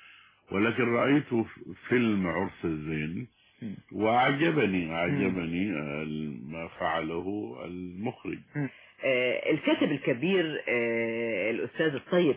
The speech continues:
Speaker 2: صالح، آه، حضرتك، آه، يعني، حصلت على، آه، جائزة هذا العام، آه، قدمها لك ملتقى الرواية العربية.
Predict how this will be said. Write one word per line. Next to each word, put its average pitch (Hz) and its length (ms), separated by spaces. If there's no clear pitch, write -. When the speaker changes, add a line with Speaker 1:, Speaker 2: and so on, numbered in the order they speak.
Speaker 2:
صالح، 131 400
آه، 117 280
حضرتك، 185 560
آه، - 20
يعني، 113 500
حصلت 190 480
على، 131 580
آه، 107 580
جائزة 131 720
هذا 139 380
العام، 123 640
آه، 104 500
قدمها 120 380
لك 135 240
ملتقى 131 460
الرواية 131 340
العربية. 110 600